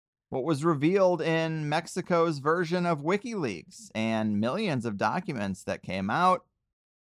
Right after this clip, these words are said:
Ed's thoughts on the profile of Central American immigrants that are at the U S border, and the weaponizing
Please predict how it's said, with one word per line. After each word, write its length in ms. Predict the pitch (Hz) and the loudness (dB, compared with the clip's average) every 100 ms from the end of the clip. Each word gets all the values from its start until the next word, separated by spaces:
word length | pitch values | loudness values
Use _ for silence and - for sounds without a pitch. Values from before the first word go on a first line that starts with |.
| _ | _
Ed's 340 | 113 147 139 - | 0 0 -2 0
thoughts 380 | 151 151 143 | 4 4 4
on 220 | - 135 127 | 0 2 2
the 140 | 120 | -2
profile 840 | - - 156 165 - 156 160 165 | -6 2 4 4 2 2 2 2
of 180 | 110 98 | 0 -4
Central 500 | - 131 135 143 139 | -2 -2 -2 -4 -2
American 560 | 113 120 123 123 113 101 | -2 0 -2 -2 -4 -4
immigrants 600 | 120 131 123 127 123 - | -4 -4 -2 -2 -4 -6
that 120 | 92 | -6
are 60 | |
at 240 | - 117 - | 0 -2 -2
the 100 | 147 | -6
U 180 | 143 143 | -2 -2
S 180 | 139 | -4
border, 560 | - 139 143 143 143 143 | -6 -4 -2 0 -2 -4
and 340 | 104 117 123 120 | -4 -2 -2 -4
the 140 | 127 | -4
weaponizing 960 | 113 135 - 143 117 107 92 87 82 | 0 0 0 0 0 0 -4 -8 -10